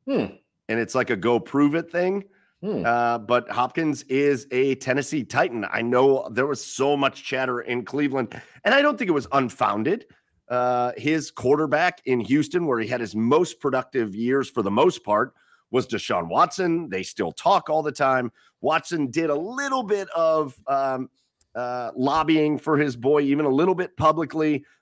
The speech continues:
Speaker 2: Uh, but in the end, Hopkins and the Browns never really got connected. It, there were never any rumors or reports that they were connected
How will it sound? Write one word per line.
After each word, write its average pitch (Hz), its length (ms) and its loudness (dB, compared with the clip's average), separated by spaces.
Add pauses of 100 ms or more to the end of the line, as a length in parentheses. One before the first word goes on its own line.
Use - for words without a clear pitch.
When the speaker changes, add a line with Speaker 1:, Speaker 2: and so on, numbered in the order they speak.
(120)
Speaker 2:
Uh, 131 300 0
but - 200 -6
in 147 100 0
the 165 140 -2
end, 190 380 -2 (840)
Hopkins 180 480 2
and 156 80 -2
the 135 40 0
Browns 131 340 2
never 120 280 4
really 117 320 0
got 113 340 -2
connected. 120 760 0
It, 117 200 -2 (100)
there 135 140 2
were 131 100 4
never 147 320 2
any 131 240 0
rumors 127 600 2
or 120 60 -2
reports 110 540 -2
that 104 160 -6
they 107 140 -2
were 120 340 0
connected 120 680 -2